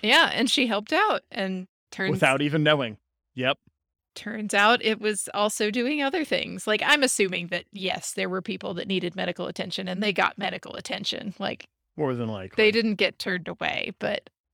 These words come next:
Speaker 1: I don't know. I just wish that, I don't know, the reveal didn't feel as fun to me as some of the reveals that the show does.
Speaker 2: I liked this episode.
Speaker 1: Yeah.
Speaker 2: I loved, I, I loved the reveal. Um, it feels very on brand for Franklin.
Speaker 1: Yeah.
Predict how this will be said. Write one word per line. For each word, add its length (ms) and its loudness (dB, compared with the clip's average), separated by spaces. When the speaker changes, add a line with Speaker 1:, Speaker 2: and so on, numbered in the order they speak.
Speaker 1:
I 60 -8
don't 120 -2
know. 100 2
I 120 2
just 180 -6
wish 220 -2
that, 240 0
I 60 -8
don't 160 -2
know, 80 2
the 100 2
reveal 400 2
didn't 300 -4
feel 380 -4
as 240 -8
fun 380 -8
to 120 -8
me 180 -6
as 140 -6
some 180 -4
of 60 0
the 100 -2
reveals 460 -4
that 160 -8
the 80 -10
show 320 -4
does. 480 -8
Speaker 2:
I 640 6
liked 580 -6
this 220 -10
episode. 580 -6
Speaker 1:
Yeah. 140 2
Speaker 2:
I 40 4
loved, 600 -6
I, 120 4
I 240 4
loved 320 4
the 100 0
reveal. 580 2
Um, 260 -2
it 160 -2
feels 280 0
very 260 4
on 220 2
brand 300 0
for 120 -12
Franklin. 560 -6
Speaker 1:
Yeah. 240 2